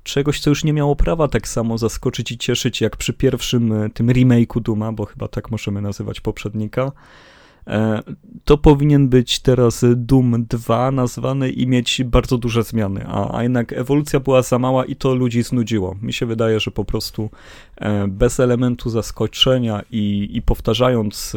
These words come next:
e, schematy na Starą Friday, trochę je tweakując, no zwyczajnie ta gra straciła. E, co jeszcze warto wspomnieć z marca, e, to na pewno Persona pięć Royal, e, czyli tutaj, no,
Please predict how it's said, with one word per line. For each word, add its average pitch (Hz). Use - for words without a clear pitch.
e, 98
schematy 113
na 107
Starą 104
Friday, 113
trochę 107
je 107
tweakując, 104
no 127
zwyczajnie 107
ta 104
gra 98
straciła. 107
E, 123
co -
jeszcze 123
warto 127
wspomnieć 131
z -
marca, 131
e, 110
to -
na 120
pewno 127
Persona 139
pięć -
Royal, 110
e, 110
czyli 110
tutaj, 104
no, 101